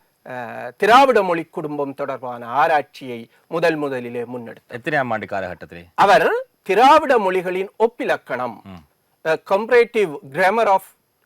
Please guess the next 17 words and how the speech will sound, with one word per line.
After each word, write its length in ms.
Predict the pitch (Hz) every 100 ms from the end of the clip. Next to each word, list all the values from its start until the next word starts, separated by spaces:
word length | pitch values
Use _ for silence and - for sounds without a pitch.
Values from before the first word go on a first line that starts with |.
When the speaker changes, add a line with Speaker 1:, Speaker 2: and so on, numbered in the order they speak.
| _ -
Speaker 1:
Dravidian 600 | 175 180 220 220 220 208
Language 640 | 165 151 147 139 135 117
Speaker 2:
ம். 60 | -
Speaker 1:
என்கின்ற 500 | 147 131 127 123 120
ஆங்கில 540 | 147 170 233 208 147
நூலை 440 | 117 113 - - -
Speaker 2:
ம். 40 | 98 87 -
Speaker 1:
ஆயிரத்தி 760 | 165 208 285 294 277 - 330 -
எண்ணூற்றி 600 | 175 233 240 233 - 277 349
ஐம்பத்தி 560 | - 190 208 202 - 196
ஆறாம் 520 | - 139 170 165 131 110
ஆண்டு 300 | 110 - 392
Speaker 2:
ம். 160 | 92 80 -
Speaker 1:
எழுதியிருக்கிறார். 600 | 165 135 110 - _ -
Speaker 2:
ம். 140 | 87 78 _ _ _ _ _
Speaker 1:
அந்த 420 | 175 277 466 466
நூலிலே 680 | 214 175 139 113 120 143